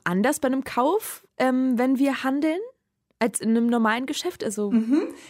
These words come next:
Speaker 2: Ja, in einer Verhandlungssituation, da laufen bestimmte Prozesse ab und es treten gewisse Effekte auf.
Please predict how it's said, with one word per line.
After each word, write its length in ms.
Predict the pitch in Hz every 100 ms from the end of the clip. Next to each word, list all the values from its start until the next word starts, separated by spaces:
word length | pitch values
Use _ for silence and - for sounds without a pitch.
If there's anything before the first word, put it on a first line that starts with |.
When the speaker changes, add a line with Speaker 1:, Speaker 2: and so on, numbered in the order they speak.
| -
Speaker 2:
Ja, 200 | 220 233
in 80 | 247
einer 80 |
Verhandlungssituation, 1300 | 247 233 254 320 330 320 277 - 214 - 233 262 392
da 80 | 254
laufen 320 | 208 233 240
bestimmte 420 | 220 - 233 233
Prozesse 540 | - - 208 - 214 226
ab 320 | - 277 -
und 120 | - 220
es 140 | 214
treten 560 | - 226 220 220 214 -
gewisse 360 | 202 233 208
Effekte 640 | 208 - 208 208 202 -
auf. 480 | 185 240 370 466 -